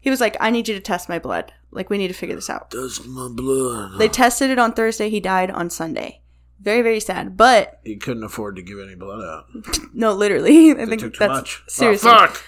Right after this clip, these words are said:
Speaker 1: Oh, shit. Herbert's
Speaker 2: We took too
Speaker 1: leaking.
Speaker 2: much.
Speaker 1: So
Speaker 2: Put it
Speaker 1: he
Speaker 2: back in.
Speaker 1: had,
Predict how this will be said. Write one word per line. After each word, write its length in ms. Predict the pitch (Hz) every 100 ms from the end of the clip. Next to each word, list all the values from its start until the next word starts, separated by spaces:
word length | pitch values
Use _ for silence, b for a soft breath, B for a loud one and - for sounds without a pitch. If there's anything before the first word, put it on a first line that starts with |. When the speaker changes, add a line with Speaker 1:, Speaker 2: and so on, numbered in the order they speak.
| -
Speaker 1:
Oh, 140 | 339 311
shit. 320 | - 381 -
Herbert's 380 | 269 294 330 339
Speaker 2:
We 60 |
took 60 | 285
too 140 | 302
Speaker 1:
leaking. 200 | 330 339
Speaker 2:
much. 260 | 269 - - B B B -
Speaker 1:
So 200 | - 247
Speaker 2:
Put 100 | 254
it 20 |
Speaker 1:
he 40 | 339
Speaker 2:
back 160 | 302
in. 120 | 359
Speaker 1:
had, 480 | 302 294 294 269 -